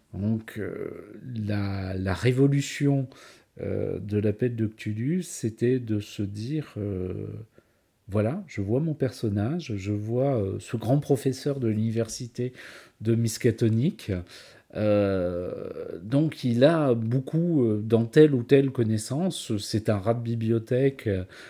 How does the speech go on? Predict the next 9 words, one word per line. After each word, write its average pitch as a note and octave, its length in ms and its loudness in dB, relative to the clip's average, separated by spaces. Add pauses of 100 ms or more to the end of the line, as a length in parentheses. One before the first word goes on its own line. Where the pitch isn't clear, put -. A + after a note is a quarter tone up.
(300)
ou, A#2 320 2
euh, F2 180 -2 (540)
ou A2 140 -6
c'est, G2 1160 4
c'est - 180 -8
quelqu'un A2+ 360 -2
qui G#2+ 160 -6
maîtrise F#2+ 420 -4
complètement A#2 760 -2